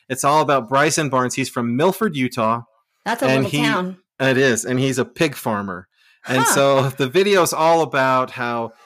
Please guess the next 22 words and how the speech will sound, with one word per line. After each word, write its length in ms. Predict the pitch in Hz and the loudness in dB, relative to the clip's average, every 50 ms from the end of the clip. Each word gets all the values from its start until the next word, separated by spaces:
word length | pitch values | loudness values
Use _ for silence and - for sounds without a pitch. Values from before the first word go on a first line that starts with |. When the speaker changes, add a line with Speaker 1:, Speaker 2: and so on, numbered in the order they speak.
| - - | -16 -8
Speaker 1:
small 360 | - - - 147 156 170 175 | -6 -4 0 2 4 4 4
town 280 | 170 175 165 165 160 143 | 2 2 0 0 0 2
values 440 | 147 135 135 139 139 139 139 123 | 2 2 2 2 0 -2 -2 -2
in 120 | 135 127 123 | -2 -4 -2
Utah 580 | 120 120 120 117 - 123 117 117 117 117 117 117 | -2 -2 -4 -4 -4 -2 -2 0 0 0 0 -2
and 180 | 117 120 120 | -2 -6 -6
pig 240 | - - 127 120 117 | -4 -4 -4 -4 -4
farming 520 | - - 120 117 117 113 117 117 117 110 110 _ _ _ _ _ - | -6 -6 -4 -4 -4 -4 -4 -4 -6 -8 -12 _ _ _ _ _ -2
taught 240 | - 156 151 151 143 | 0 2 2 2 2
him 180 | 147 139 135 | 0 0 2
all 200 | 131 127 131 135 | 4 4 4 4
of 60 | 135 127 | 2 0
these 200 | 131 127 113 120 | 0 -2 -2 -4
important 420 | 117 113 - 147 147 143 127 131 | -6 -4 -2 -2 -2 -2 -2 -2
things 220 | 135 127 123 117 | -2 -2 -2 -4
that 100 | - 117 | -2 -4
have 100 | 117 110 | -4 -2
helped 240 | 113 123 120 113 - | 0 -2 -2 -2 -2
him 120 | 120 113 110 | -6 -6 -6
to 80 | 110 107 | -8 -8
become 540 | 101 113 110 - 120 113 110 110 110 107 110 _ _ _ _ _ _ - | -10 -10 -8 -6 -4 -2 -2 -2 -2 -4 -6 _ _ _ _ _ _ -4
a 240 | 110 113 110 107 | -2 -2 -2 -2